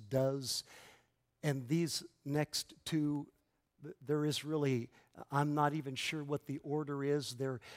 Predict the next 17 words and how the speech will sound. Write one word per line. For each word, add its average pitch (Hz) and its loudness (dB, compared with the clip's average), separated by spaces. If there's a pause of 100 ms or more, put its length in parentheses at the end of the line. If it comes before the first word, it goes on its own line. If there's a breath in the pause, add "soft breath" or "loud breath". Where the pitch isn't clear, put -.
there 139 2
is 147 2
an 147 2
order 160 0
of 165 2
salvation 147 2
in 139 -2
Scripture, 143 -4 (260 loud breath)
acts 147 4
that 151 2
are 143 4
a 127 2
part 151 -2
of 139 -4
salvation 139 -2
in 113 -10
Scripture. 147 -4